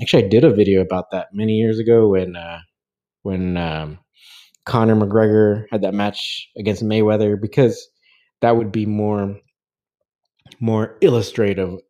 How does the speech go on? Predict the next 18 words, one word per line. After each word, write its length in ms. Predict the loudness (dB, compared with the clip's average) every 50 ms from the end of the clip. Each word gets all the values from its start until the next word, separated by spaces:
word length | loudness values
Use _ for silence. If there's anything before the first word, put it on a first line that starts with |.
| _ -8
of 220 | -6 -6 -6 -8 -6
what 440 | -4 -4 -2 -2 -2 -4 -6 -10
Frank 540 | -16 -20 -10 -6 -4 -2 -2 -2 -4 -6 -10 -16 -20 _ _ _
says 380 | -20 -8 -4 -2 0 0 -2 -4
about 320 | -6 -8 -10 -12 -12 -14 -14
that. 240 | -14 -14 -16 -14 -10
So 80 | -4
maybe 260 | -2 0 2 2 2
we'll, 200 | 2 2 0 0
if 640 | -2 -8 -20 _ _ _ _ _ -20 -20 _ _ _ 2
you 60 | 2
guys 80 | 4
wanna 140 | 4 2 2
look 200 | 0 -2 -2 -4
that 160 | -2 -2 0
up, 200 | 0 -2 -2 -4 -10 -14
you 100 | -14 -12
can. 600 | -8 -4 -2 -2 -2 -2 -2 -4 -4 -6 -10